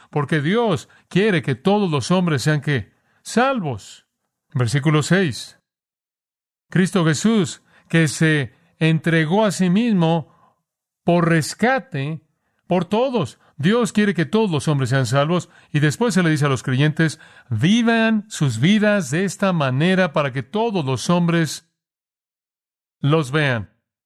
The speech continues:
Eso es consonante con el propósito salvador de Dios. Primera Timoteo cuatro diez dice, "Dios es el salvador de todos los hombres".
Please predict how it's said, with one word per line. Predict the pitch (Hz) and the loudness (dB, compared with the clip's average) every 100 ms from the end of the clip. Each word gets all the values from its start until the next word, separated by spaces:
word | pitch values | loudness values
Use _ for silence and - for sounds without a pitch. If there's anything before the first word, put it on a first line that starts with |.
| _ - | _ -4
Eso | 175 196 | 0 0
es | 165 | 0
consonante | 180 165 - 170 214 277 185 143 | 0 0 2 2 2 0 -2 -6
con | 139 135 | -4 -4
el | 120 | -4
propósito | 123 113 - 156 156 165 156 151 143 - | -4 -6 -4 -4 -2 -4 -4 -4 -4 -8
salvador | - 131 107 104 110 127 123 113 - | -4 -4 -2 -2 0 0 -2 -6 -4
de | 120 | 0
Dios. | 110 101 85 - _ _ _ _ _ _ _ _ _ _ _ _ _ _ _ _ _ _ _ _ _ | 0 -2 -6 -18 _ _ _ _ _ _ _ _ _ _ _ _ _ _ _ _ _ _ _ _ _
Primera | 117 127 139 | 0 2 2
Timoteo | 135 131 139 | 2 0 0
cuatro | 143 143 143 | 0 0 0
diez | 170 147 | 2 2
dice, | 127 113 123 | 0 0 0
"Dios | 131 127 | 2 2
es | 135 | 0
el | 139 | 0
salvador | 117 131 127 143 | 0 0 0 -2
de | 131 | -2
todos | 143 127 | -2 -2
los | 135 - | -2 0
hombres". | 180 160 107 | -2 -2 -6